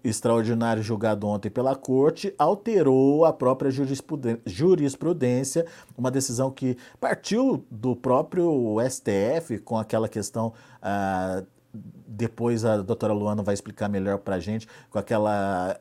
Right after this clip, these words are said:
é, condicionantes, né, as, as condicionantes, é, que foi elaborada pelo próprio, é, Supremo Tribunal Federal. Entre essas condicionantes tinha lá o marco temporal.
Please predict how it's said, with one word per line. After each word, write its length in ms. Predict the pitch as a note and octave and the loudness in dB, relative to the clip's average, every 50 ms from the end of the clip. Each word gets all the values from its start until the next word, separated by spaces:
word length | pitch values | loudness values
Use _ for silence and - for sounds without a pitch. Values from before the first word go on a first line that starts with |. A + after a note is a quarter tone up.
| _ | _
é, 300 | - G#2 G2 G2 G2 F#2 - | -6 -4 -4 -4 -4 -6 -6
condicionantes, 1200 | - - G3+ G#3+ A3 D#3+ E3 D#3 - - C#3 A#2 G#2+ G#2+ B2+ D3+ F3 E3 - - A#2+ G#2+ G2 F#2+ - | -6 -4 -4 -2 -2 -4 -6 -6 -6 -4 -4 -2 -2 -2 -2 -2 -2 -4 -6 -6 -6 -6 -6 -6 -6
né, 220 | A#2 A#2+ C3 D3+ | -6 -4 -4 -4
as, 480 | C3+ A#2 G#2 G2 G2 F#2+ F2+ F#2+ G2 - - | -4 -4 -4 -4 -4 -6 -8 -10 -14 -14 -10
as 160 | G#2+ F#2 - | -10 -10 -8
condicionantes, 840 | - - D3 D3 C#3 B2+ - B2+ A2+ A2 A#2 A#2+ A#2 - B2 A2 - - - - - - | -8 -10 -8 -8 -8 -8 -6 -6 -4 -4 -4 -6 -4 -6 -8 -8 -8 -14 -20 -20 -20 -16
é, 300 | - - G#2 G2+ G2+ G2 - | -10 -8 -6 -4 -6 -6 -8
que 140 | - - A2+ | -8 -8 -8
foi 960 | G#2 - - - - - - - - - A#2 B2+ C#3 D3+ E3 C#3+ A2+ G2+ G#2 | -8 -8 -14 -18 -20 -20 -20 -18 -8 -2 2 2 4 4 4 4 2 2 2
elaborada 540 | G#2 A2 A2+ A#2+ A2+ A#2+ G#2 A2+ A2+ A#2+ A#2+ | 4 4 4 4 4 2 2 2 2 0 -2
pelo 200 | - A#2+ G#2+ G2+ | -4 -6 -6 -6
próprio, 640 | - - - A2 A#2+ - - - A#2+ A#2+ A#2 A2 A2 - - - - _ _ _ | -6 -4 -2 -2 -2 -2 -2 -2 -2 0 0 -2 -4 -10 -18 -20 -20 _ _ _
é, 240 | - G2+ G2+ F#2+ F#2+ | -4 -2 0 0 -2
Supremo 460 | F#2 - - A#2 G2 - A2 G#2+ G#2+ | -2 -4 -6 -6 -4 -4 -4 -4 -4
Tribunal 400 | G2 - G#2+ F#2+ G#2+ G2+ G2+ G2+ | -4 -6 -6 -4 -2 -2 -2 -2
Federal. 540 | G2+ - A#2 A2+ C3 B2+ A2+ A2 B2 C#3+ D3 - _ _ _ _ _ - | -2 -4 -4 0 0 2 2 2 2 2 0 -4 _ _ _ _ _ -2
Entre 300 | C#3 E3 F3 E3 C#3 C#3 | 0 0 0 0 0 0
essas 240 | C3 C3+ C3+ B2+ | 2 2 -2 -4
condicionantes 720 | - - B2+ A#2+ A#2 A2 - A2+ G#2 G2+ G2+ A2+ G#2+ - | -4 -4 -6 -6 -6 -6 -6 -4 -4 -2 -4 -4 -6 -8
tinha 280 | - - - A#2+ A#2 G#2+ | -10 -10 -6 -4 -2 -2
lá 220 | G2+ G2 G#2 A2 G#2+ - - - - | 0 0 0 0 -2 -6 -16 -14 -10
o 100 | A#2 A#2+ | -6 -4
marco 480 | A#2 G#2 G2+ G2+ G2 - - - A2+ | -2 -2 -2 -2 -2 -4 -6 -8 -10
temporal. 720 | G#2+ - _ - A#2 A#2+ A2+ - C3+ C3+ - F3 D3 - | -10 -8 _ -4 -2 -2 -2 0 0 2 2 2 0 -4